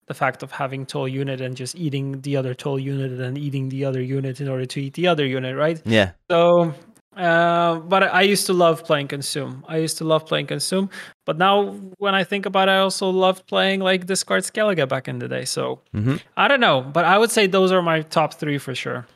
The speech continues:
Speaker 2: Um, I know that we get this question a lot. We'll go to the, we'll, we're, we're gonna go to the mailbag in just a second. Um, for those who are ask-, like, we get the question a lot about if we were to redo or bring back a particular archetype, and I think that that's,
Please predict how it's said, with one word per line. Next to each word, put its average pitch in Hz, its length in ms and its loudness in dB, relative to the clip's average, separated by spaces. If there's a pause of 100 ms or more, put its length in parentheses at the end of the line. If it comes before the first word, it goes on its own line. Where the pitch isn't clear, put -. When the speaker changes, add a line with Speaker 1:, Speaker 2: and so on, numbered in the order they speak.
(300)
Speaker 2:
Um, 135 460 0
I 139 100 4
know 165 160 2
that 196 80 4
we 170 80 -2
get 156 140 -2
this 143 100 -8
question 135 280 2
a 113 40 0
lot. 110 240 4
We'll 113 100 -2
go 143 100 6
to 165 60 4
the, 135 120 2
we'll, 123 180 -2
we're, 123 300 0
we're 123 100 2
gonna 147 120 0
go 196 100 2
to 185 60 4
the 151 60 0
mailbag 135 300 4
in 123 80 -8
just 123 160 -6
a 107 40 -4
second. 113 400 0 (240)
Um, 98 400 4 (100)
for 135 100 -2
those 190 400 2 (120)
who 143 120 0
are 127 140 2
ask-, 117 280 2
like, 113 160 2 (260)
we 151 120 2
get 196 140 2
the 220 60 -8
question 180 280 2
a 147 60 -4
lot 131 260 4
about 117 320 2 (100)
if 127 180 -2
we 123 100 4
were 117 140 6
to 110 120 4
redo 117 800 2
or 98 160 2
bring 107 260 0
back 98 260 4
a 98 40 -12
particular 104 440 -2
archetype, 90 580 0
and 110 100 0
I 107 40 4
think - 180 -4
that 123 120 0
that's, - 260 0